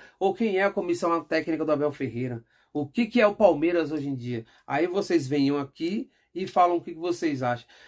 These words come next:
Mas antes de ir embora, gente, não esqueçam de curtir, compartilhar, deixar nos comentários o que vocês estão achando desse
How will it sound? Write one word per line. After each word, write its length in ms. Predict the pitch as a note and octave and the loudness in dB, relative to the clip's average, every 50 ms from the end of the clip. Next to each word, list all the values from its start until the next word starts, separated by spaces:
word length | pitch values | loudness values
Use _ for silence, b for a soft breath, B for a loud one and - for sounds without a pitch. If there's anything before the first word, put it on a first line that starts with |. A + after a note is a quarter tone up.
| b b b | b b b
Mas 240 | b D3 D3+ D3 C#3 | b -2 0 2 4
antes 240 | F#3+ A3 A3 G#3 E3 | 4 2 2 0 -4
de 120 | D#3 D#3+ | -2 -2
ir 20 | |
embora, 360 | D3 C3+ C3+ D#3+ F3+ F#3 E3 D3 | 0 2 4 4 6 6 4 4
gente, 340 | B2+ C3+ C3 A2+ A2+ - C3+ | 2 -2 -4 -4 -6 -8 -6
não 260 | C3+ E3 G3 G#3 G3 | -4 -2 -2 -2 -2
esqueçam 560 | E3+ C3+ - _ _ - D3+ F3 F3 E3+ D#3+ | -4 -6 -10 _ _ -4 -4 -2 -2 -2 -4
de 140 | D3+ C#3 C#3 | -4 -4 -6
curtir, 640 | C3+ - - C3+ B2 A#2 - - - - D3 F3 F3+ | -6 -4 -4 -4 -4 -4 -8 -12 -6 -4 -4 -4 -4
compartilhar, 1040 | - - C#3 B2+ - F3+ F3+ F3 F3 - - C3+ A#2+ A#2 A#2+ B2+ C3+ D3+ D#3+ D#3 B B B B B | -4 -6 -6 0 2 2 2 2 0 -2 -4 -4 -2 -2 0 2 2 2 2 0 B B B B B
deixar 300 | C#3 D#3 D3+ - A3 A#3 | 0 0 2 4 2 2
nos 120 | A#3+ A3 | 2 2
comentários 500 | - A#3 G#3+ F#3+ F3 F3 G3+ G3+ G#3 G3+ | 2 0 2 2 2 4 4 4 4 4
o 20 | |
que 60 | G3+ - | 0 -4
vocês 160 | - B3+ A3 | -4 -4 -2
estão 180 | - A3+ G#3+ | -2 -2 -2
achando 360 | F#3+ F3+ - - F#3+ F#3+ F#3+ F3 | -2 -2 -2 -4 -4 -4 -4 -4
desse 300 | E3 F3+ F3 - - | -4 -4 -4 -4 -6